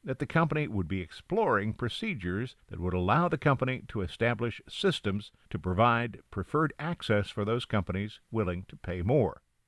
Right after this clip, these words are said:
In other words, companies such as Netflix would be required to pay extra so that subscribers would be able to use the service. Those costs would, of course, be passed on to consumers who are already paying the I S P to deliver data.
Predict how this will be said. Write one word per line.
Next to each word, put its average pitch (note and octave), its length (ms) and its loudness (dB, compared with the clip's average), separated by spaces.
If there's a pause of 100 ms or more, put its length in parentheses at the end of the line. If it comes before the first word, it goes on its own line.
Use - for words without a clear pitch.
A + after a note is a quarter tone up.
(220)
In C3+ 120 6
other A#2 180 8
words, G2 280 2
companies A2+ 400 4
such A2 200 0
as F#2+ 140 0
Netflix A2 580 0
would G2 160 2
be G2+ 120 2
required F#2+ 500 2
to D#2+ 60 -6
pay F#2 260 0
extra - 460 -2 (320)
so C#3+ 240 4
that B2 180 2
subscribers A#2 720 2
would B2+ 120 -2
be B2+ 180 0
able G2 160 2
to A2 100 -2
use E2+ 320 -4
the G#2+ 120 0
service. A#2+ 500 4 (320)
Those F3+ 260 2
costs E3+ 580 2
would, D3 240 2
of - 140 -8
course, A#2+ 380 0
be G#2+ 200 -4
passed G#2+ 440 0
on G#2 160 2
to C3+ 80 -2
consumers C#3 600 0
who D3+ 180 2
are C3+ 220 2
already G#2 380 4
paying G3+ 500 2
the A#2 140 2
I F#2+ 180 4
S G#2 180 2
P A#2 260 0
to D3+ 240 -4
deliver F3 680 0
data. D#2+ 460 2